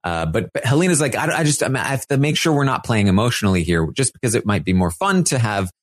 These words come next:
Josh around doesn't mean that we should, uh, that we should go in that direction," right? Um, Betty's just like, "But, but can we trust Jace? I just don't think we can trust Jace." And Helena's like, "No, I don't think, I don't think we can trust anyone fully in the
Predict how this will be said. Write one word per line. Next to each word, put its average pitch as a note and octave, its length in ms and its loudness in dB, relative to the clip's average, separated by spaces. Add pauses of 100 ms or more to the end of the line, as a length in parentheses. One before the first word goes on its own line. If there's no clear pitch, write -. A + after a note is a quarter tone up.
(140)
Josh F#2 320 -2
around F2+ 340 0
doesn't A2+ 360 -2 (480)
mean A2 460 4
that G2 360 -2
we F#2+ 160 2
should, F2+ 560 2
uh, E2+ 640 -2
that E2 160 0
we F2+ 80 2
should - 200 -6
go G#2 200 0
in F#2 80 4
that E2 200 -2
direction," F#2 520 -4
right? F2+ 220 -4 (340)
Um, E2 400 -2
Betty's G#2 300 0
just G2 180 -2
like, F2 160 -4
"But, B2+ 120 -4 (220)
but A2+ 160 -4
can C3+ 120 2
we B2+ 100 2
trust - 560 -4
Jace? E3 520 0
I C#3+ 120 -2
just C#3+ 160 -2
don't E3+ 140 2
think D#3+ 180 0
we D3+ 100 0
can C#3 140 0
trust B2 320 -4
Jace." F#2+ 280 0
And F#2+ 80 0
Helena's G#2+ 320 2
like, G2+ 140 0
"No, E3 240 2
I D3 140 2
don't F3 140 0
think, E3+ 240 -4
I D3+ 100 -4
don't B3+ 120 -6
think F4+ 140 -2
we D#4 100 2
can F3+ 120 0
trust D#3 260 -2
anyone A#2+ 320 2
fully D2+ 300 -8
in - 100 -20
the - 80 -20